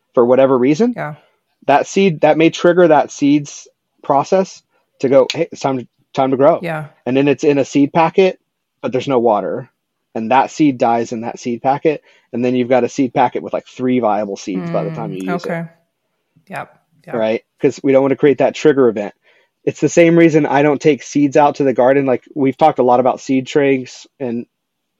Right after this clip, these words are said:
Speaker 1: growing inside. There's a lot of stuff that gets direct sown. A green bean grows fantastically by itself. Put it in the soil.
Speaker 2: Yep.
Speaker 1: Poof, you get green beans. And there's quite a few things that are, that direct sow well. I prefer to do anything in a tray that I can do in a tray, which is almost everything if I'm avoiding transplant shock.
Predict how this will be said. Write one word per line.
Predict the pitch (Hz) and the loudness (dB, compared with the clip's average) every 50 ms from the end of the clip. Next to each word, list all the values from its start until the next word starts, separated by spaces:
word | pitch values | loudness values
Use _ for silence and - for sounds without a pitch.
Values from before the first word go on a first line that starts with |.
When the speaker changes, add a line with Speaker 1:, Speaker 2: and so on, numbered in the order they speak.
| _ - | _ -6
Speaker 1:
growing | 131 135 139 135 135 131 | 0 2 4 4 4 2
inside. | 131 120 - - - 131 147 | 0 -2 0 0 0 0 2
There's | 175 175 151 | 2 2 4
a | 175 | 4
lot | 160 160 156 | 4 4 4
of | 156 - | 2 0
stuff | - 131 | -2 -4
that | - 123 | -2 -2
gets | 123 123 - - | -4 -4 -4 -4
direct | - 113 120 120 - - - | -2 0 0 0 0 -2 -6
sown. | - 120 113 110 | -10 -8 -8 -8
A | 110 | -6
green | 104 131 131 127 131 131 120 | -4 -2 -2 0 0 -2 -2
bean | 117 110 107 104 101 | -4 -4 -6 -8 -10
grows | - 117 113 113 110 - | -6 -6 -4 -4 -6 -6
fantastically | - 113 107 95 - 123 113 110 101 - - - - 120 117 | -8 -8 -8 -6 -4 -4 -4 -4 -4 -6 -10 -8 -8 -6 -6
by | 107 110 104 | -4 -4 -6
itself. | - - - 131 127 - - | -4 -2 0 0 0 -2 -2
Put | - 131 123 | -2 -2 0
it | |
in | 123 113 | -2 -2
the | 110 | -4
soil. | - - 131 135 135 135 131 _ _ - - | -4 -2 0 2 2 0 0 _ _ -12 -12
Speaker 2:
Yep. | 190 - - _ - | -12 -12 -14 _ -2
Speaker 1:
Poof, | - 147 127 - | 0 0 0 0
you | 131 | -2
get | 113 110 98 | -4 -2 -2
green | 131 147 147 131 | -2 -2 0 0
beans. | 117 110 104 101 - _ - _ _ _ _ _ - | 0 -2 -4 -6 -12 _ -20 _ _ _ _ _ -6
And | 127 127 | -4 0
there's | 139 143 139 - - | 0 0 0 -2 -4
quite | - - 190 170 | -2 0 2 2
a | 147 | 2
few | - 165 156 | 2 2 2
things | - 151 143 139 135 - | 2 2 0 2 0 0
that | 135 123 | 0 0
are, | 123 - _ - | 0 0 _ -4
that | 131 123 - _ - | -6 -6 -6 _ -4
direct | 131 123 120 113 - | -2 -2 -2 -2 -2
sow | - 123 117 | -4 -2 0
well. | 117 113 117 113 - _ - - _ _ _ _ - | 0 0 -2 -2 -6 _ -20 -20 _ _ _ _ 2
I | 139 165 180 | 4 4 4
prefer | 175 - 143 - 147 135 | 4 2 0 2 2 0
to | 123 | 2
do | 120 131 123 | 2 2 2
anything | 127 135 135 131 | 2 2 0 0
in | 117 117 | -2 -2
a | 110 | -2
tray | - - 131 120 113 | 0 0 0 0 0
that | 107 | -2
I | 98 | -6
can | - - - 135 120 120 123 117 | -8 -10 -10 -8 -8 -6 -6 -6
do | 110 101 | -6 -6
in | 95 90 | -8 -8
a | 90 | -10
tray, | - - 107 92 101 | -12 -10 -10 -10 -8
which | 104 101 - | -10 -10 -10
is | 120 101 - _ - | -12 -12 -8 _ -2
almost | 135 147 143 123 107 - | 0 0 0 0 -2 -2
everything | - 120 117 120 117 - 110 107 | -4 -4 -4 -4 -6 -8 -10 -10
if | 104 - - | -8 -6 -4
I'm | 110 107 110 | -4 -4 -6
avoiding | 107 101 107 104 98 101 | -6 -8 -6 -8 -8 -8
transplant | - - 117 113 110 - - 85 - | -10 -10 -10 -10 -10 -10 -10 -10 -8
shock. | - 90 - - | -10 -10 -12 -12